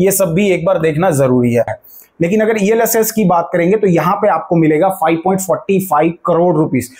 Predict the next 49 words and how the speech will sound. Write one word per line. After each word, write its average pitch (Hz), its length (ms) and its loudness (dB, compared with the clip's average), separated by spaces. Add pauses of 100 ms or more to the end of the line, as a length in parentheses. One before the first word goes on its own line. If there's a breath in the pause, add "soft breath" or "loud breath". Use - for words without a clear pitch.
(200 loud breath)
ये 214 100 2
दोनों 196 340 2
option 214 380 -2
को 202 120 0
अगर 190 100 0
select 165 380 -2
करते 139 240 -4
हैं 196 180 0 (360 loud breath)
तो 175 60 0
यहाँ 180 320 2
पे 233 120 0 (200)
आप 196 360 -2
total 196 440 -2 (120)
चौसठ 180 380 -2
पैंसठ 160 400 -2
हजार 156 220 0
रुपए 151 220 -2
का 180 120 -2
tax - 400 -6
save 170 320 -2 (320 loud breath)
कर 202 100 0
सकते - 320 -6
हैं। - 140 -10
नमस्कार 254 460 2
मित्रों, 285 360 2
मेरा 226 320 4
नाम 262 200 4
है 247 80 4
गिरधर। 226 400 2 (160)
अगर 269 180 2
आपको 240 340 2
कोई 247 140 4
बोले 202 300 4
कि 214 360 -2 (120)
आपको 208 520 2
बारह 185 320 2
से 277 160 0
पन्द्रह 262 300 2
परसेंट 254 400 0
का 247 60 2
return 233 300 2
मिलेगा, 214 300 4
साथ - 260 0
साथ 202 260 -2
में 208 100 4
आपका 196 180 -2
tax - 600 -4
saving 202 380 4
भी 202 160 4